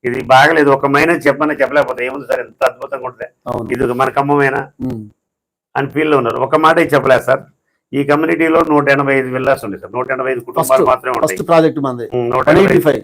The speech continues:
Speaker 1: ఆ.
Speaker 2: ఆ.
Speaker 1: ఈ నూట ఎనభై ఐదు కుటుంబాలను చూసి ఖమ్మంలో ఉన్న ప్రజలు మొత్తం ఈర్ష్యపడాలి.
Speaker 2: <laughs> సంతోషపడాలి,
Speaker 1: మిగతా వాళ్ళు
Speaker 2: ఈర్ష్యపడాలి.
Speaker 1: ఈర్ష్యపడాలి. ఎందుకంటే వాళ్ళు
Speaker 2: ఎందుకు
Speaker 1: బయట
Speaker 2: ఇక్కడ
Speaker 1: ఐదు, ఆరు
Speaker 2: ఎందుకు
Speaker 1: కోట్ల పెట్టి ఇల్లు కట్టుకున్నా సరే
Speaker 2: ఆ.
Speaker 1: వాళ్ళకి ఇటువంటి ఎమ్యూనిటీస్ ఎవరికి దొరకవు అనమాట.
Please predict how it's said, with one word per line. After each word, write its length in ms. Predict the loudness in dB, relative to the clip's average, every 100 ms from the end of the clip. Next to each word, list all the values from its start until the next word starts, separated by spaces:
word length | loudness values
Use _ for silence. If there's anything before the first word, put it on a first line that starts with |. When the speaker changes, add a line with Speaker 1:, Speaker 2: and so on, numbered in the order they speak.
| -6
Speaker 1:
ఆ. 180 | -8 -8 _ -6
Speaker 2:
ఆ. 180 | -4 -2
Speaker 1:
ఈ 80 | 0
నూట 260 | 2 0
ఎనభై 280 | 0 0 2
ఐదు 300 | 2 0 -4
కుటుంబాలను 580 | -8 -4 -2 0 0 -2 -6
చూసి 180 | -8
ఖమ్మంలో 480 | -6 -4 -2 -2 -2
ఉన్న 120 | -2
ప్రజలు 280 | 0 0 0
మొత్తం 240 | -2 -4 -6
ఈర్ష్యపడాలి. 480 | -8 -8 -4 -2 -4 -8
Speaker 2:
<laughs> 240 | -8 -2 0
సంతోషపడాలి, 520 | 2 4 4 4 2
Speaker 1:
మిగతా 180 | 4 6
వాళ్ళు 140 | 4
Speaker 2:
ఈర్ష్యపడాలి. 180 | 6 6
Speaker 1:
ఈర్ష్యపడాలి. 460 | 4 2 2 2 -2 -8 _ _
ఎందుకంటే 300 | -2 0 4
వాళ్ళు 240 | 4 6 4
Speaker 2:
ఎందుకు 180 | 4 4
Speaker 1:
బయట 120 | 6
Speaker 2:
ఇక్కడ 140 | 8
Speaker 1:
ఐదు, 160 | 8 8
ఆరు 80 | 8
Speaker 2:
ఎందుకు 180 | 6
Speaker 1:
కోట్ల 180 | 6 6
పెట్టి 160 | 4 4
ఇల్లు 120 | 2
కట్టుకున్నా 380 | 2 0 -2 -2
సరే 320 | 0 -2 -2 _
Speaker 2:
ఆ. 40 | 2
Speaker 1:
వాళ్ళకి 380 | 2 2 0
ఇటువంటి 260 | -2 0 0
ఎమ్యూనిటీస్ 420 | 2 0 0 0
ఎవరికి 360 | 0 0 -4 -2
దొరకవు 240 | -2 -2
అనమాట. 240 | -4 -6